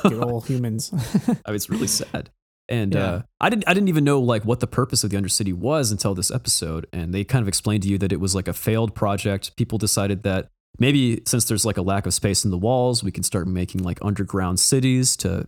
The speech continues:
Speaker 2: you know, have more space for humanity. But the project was, like, a failure and they scrapped it.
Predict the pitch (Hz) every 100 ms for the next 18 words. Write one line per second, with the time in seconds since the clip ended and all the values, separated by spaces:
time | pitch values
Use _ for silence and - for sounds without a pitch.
0 | - - - 85 - 101 127 - 135 120
1 | - 117 120 117 117 117 117 - _ _
2 | _ _ _ _ - 107 - 110 101 98
3 | 98 98 90 90 101 95 98 95 90 85
4 | - 85 92 - 117